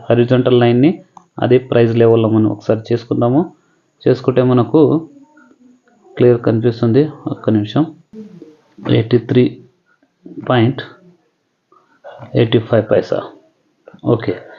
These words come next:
చూడండి ఫ్రెండ్స్, ఇక్కడ మనకు సిక్స్ హండ్రెడ్ ఎయిటీ త్రీ పాయింట్ ఎయిటీ ఫైవ్ పైసా పైననే మనకు క్లోజింగ్ లభించింది. అది ఎంతనంటే సిక్స్ హండ్రెడ్ ఎయిటీ ఫైవ్ పాయింట్ నైంటీ ఫైవ్ పైసా పైన ఇప్పుడు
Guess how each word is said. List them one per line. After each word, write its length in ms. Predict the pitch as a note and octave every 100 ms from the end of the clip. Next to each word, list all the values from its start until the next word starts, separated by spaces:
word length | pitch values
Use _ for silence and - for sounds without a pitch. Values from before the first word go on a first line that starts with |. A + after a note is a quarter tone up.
| - - - _
చూడండి 300 | - C#3+ A#2+ G#2
ఫ్రెండ్స్, 260 | G#2 F#2+ - - _ - D3+
ఇక్కడ 200 | D#3 F3 F3 C#3
మనకు 240 | D#3 D#3 D3+ - - _ _ _ - -
సిక్స్ 240 | F3+ -
హండ్రెడ్ 240 | F#3+ E3 D#3+ - C#3
ఎయిటీ 200 | C#3 D3+ D#3
త్రీ 100 | C#3+ C#3
పాయింట్ 200 | C#3 C#3 C#3
ఎయిటీ 180 | C3 C#3+ - - - -
ఫైవ్ 160 | C#3+ C#3+
పైసా 240 | C3 - A#2+
పైననే 300 | B2 C3 C3 B2+
మనకు 220 | A#2+ A2+ A#2
క్లోజింగ్ 360 | A#2+ A#2+ A#2+ A2+
లభించింది. 480 | A2 A#2 A2+ A2+ A2+ A2+
అది 120 | A2 A2
ఎంతనంటే 460 | A2 A#2 A2 A2 B2 - _ _ - - -
సిక్స్ 260 | C#3+ - C3+
హండ్రెడ్ 380 | B2+ A#2+ A#2+ A#2+ - _ C3+
ఎయిటీ 220 | B2 C3 B2+ -
ఫైవ్ 200 | B2 A#2+ -
పాయింట్ 260 | A#2+ A#2 - A#2
నైంటీ 300 | A2 C3 C3 B2+ -
ఫైవ్ 160 | B2 A#2
పైసా 280 | A2 G#2+ A2+ A2
పైన 260 | A2 A2 - - A2+
ఇప్పుడు 180 | A2